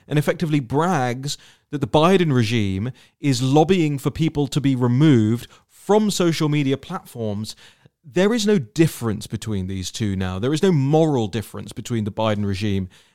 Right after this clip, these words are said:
and Xi Jinping's regime. And I truly believe that. And I believe it not least because of the face that Joe Biden made during what he just said there. So, ladies and gentlemen, I've tweeted this out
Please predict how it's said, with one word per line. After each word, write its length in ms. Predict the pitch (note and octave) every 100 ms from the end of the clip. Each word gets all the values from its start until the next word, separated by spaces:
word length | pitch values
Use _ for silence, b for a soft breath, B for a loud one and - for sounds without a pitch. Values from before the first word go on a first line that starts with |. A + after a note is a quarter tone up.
| b
and 140 | A#2+
Xi 160 | G#2+ A2+
Jinping's 520 | G#2+ G2 A#2 A2+ F#2+
regime. 360 | G2 G2+ F#2 G2
And 80 |
I 80 | A#2+
truly 420 | B2 - F3 D#3+
believe 360 | D#3+ D3 E3 B2
that. 200 | G2+ F#2+
And 100 | B2
I 80 | C3+
believe 400 | C#3 E3+ G3 A3
it 140 | G#3 D#3+
not 240 | E3+ E3
least 520 | E3 E3+ A2+ G#2 - b b b -
because 420 | D3+ D#3+ C#3 - _ _ -
of 160 | C3
the 80 | C#3+
face 760 | - - G3+ F3 G2 - - - b b
that 100 | C#3+
Joe 220 | C3+ D3 C#3
Biden 500 | C3+ C#3+ C3 B2 B2+
made 520 | D#3 C3+ G2 G2 G2+ b b -
during 340 | C3+ C3+ B2+
what 140 | A#2+ A#2
he 100 | A2+
just 260 | A#2+ A2 -
said 220 | C3 G#2
there. 160 | F#2+
So, 140 | F#2+ A#2+
ladies 300 | C#3+ F#3+ G3
and 100 | D3+
gentlemen, 360 | B2+ G2+ G2+ G#2+
I've 160 | G#2
tweeted 480 | - - G#3+ G#3+ C#3+
this 160 | A#2+ G2+
out 360 | F#2+ G#2+ -